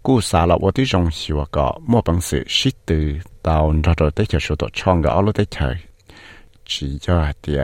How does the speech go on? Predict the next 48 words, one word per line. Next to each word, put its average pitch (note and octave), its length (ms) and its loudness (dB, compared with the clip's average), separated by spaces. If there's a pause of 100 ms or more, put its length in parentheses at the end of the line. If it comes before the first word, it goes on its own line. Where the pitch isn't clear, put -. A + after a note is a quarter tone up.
(260)
có F2 120 2
mua B2 200 4
cho F2+ 160 0
cái F2+ 100 0
chỉ E2+ 140 -4
sĩ - 140 -4
hậu F#2+ 160 -2
sinh A2+ 240 -4
là F2+ 140 0
cho G2 160 -4
là F#2 80 4
ở D#2+ 480 -2
cái C#2+ 120 -4
sĩ - 220 -10
tử D2+ 80 -2 (100)
trả. - 200 -4 (1600)
Giờ F#2+ 100 6
này F2 120 4
nó D#2+ 300 4 (120)
tới F#2 120 4
sự - 200 -2
sang F#2+ 240 0
là E2 140 2
thế E2+ 100 2
là E2+ 100 2
giờ D#2+ 400 4 (400)
tới F2+ 200 4
ở C#2+ 300 -2
tàu D#2 180 0
chỉ - 180 -8
sĩ - 180 -6 (160)
thiệt, G#2+ 400 0 (460)
thế A2 120 2
là G2+ 80 6
giờ F#2 240 4
tới A2 120 2
giờ D#2+ 180 4
chừng C#2+ 180 -2
chừng B2+ 220 -2
hàng A2 160 -2
rồi E2+ 180 -4
tới F#2+ 140 0
ở F#2+ 100 2
tới G2 140 0
rồi C#2+ 240 0
sai D#2+ 300 -2
chắc - 220 -2
sao D2+ 300 -2